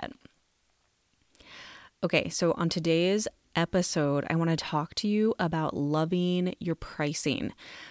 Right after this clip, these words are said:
So either being a hundred percent sold on current pricing or doing the work to be sold on a price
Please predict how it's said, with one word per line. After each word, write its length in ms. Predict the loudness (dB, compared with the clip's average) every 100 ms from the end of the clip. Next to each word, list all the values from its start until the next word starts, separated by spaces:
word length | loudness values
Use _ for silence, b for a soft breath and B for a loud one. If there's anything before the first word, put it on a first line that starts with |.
| B
So 260 | 0 2 2
either 260 | 2 2
being 240 | 2 2 0
a 40 |
hundred 360 | -4 -2 2 2
percent 460 | 2 0 2 0 -2
sold 560 | -4 2 4 4 4 4
on 160 | 2
current 380 | 0 -2 -2 -2
pricing 540 | 0 0 2 2 2 2
or 200 | 0 -2
doing 500 | 0 0 4 4 4
the 100 | 2
work 580 | 2 2 0 -2 -16 -10 0
to 120 | 2
be 160 | 4
sold 460 | 2 4 6 6 6
on 120 | 4
a 120 | 2
price 560 | 0 0 2 2 0